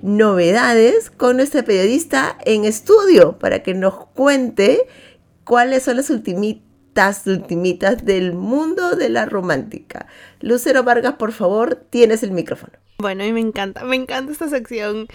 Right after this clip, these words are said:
Speaker 2: Eh, si no saben, el sábado que pasó, se realizó el Tudum.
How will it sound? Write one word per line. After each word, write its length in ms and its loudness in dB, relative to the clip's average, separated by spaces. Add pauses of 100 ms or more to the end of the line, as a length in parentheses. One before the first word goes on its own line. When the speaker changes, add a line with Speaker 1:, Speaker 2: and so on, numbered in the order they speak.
(400)
Speaker 2:
Eh, 440 -2
si 120 -8
no 240 -2
saben, 680 0
el 440 -2
sábado 880 0 (160)
que 140 -4
pasó, 720 -4 (760)
se 200 -4
realizó 360 -4
el 120 -4
Tudum. 460 -2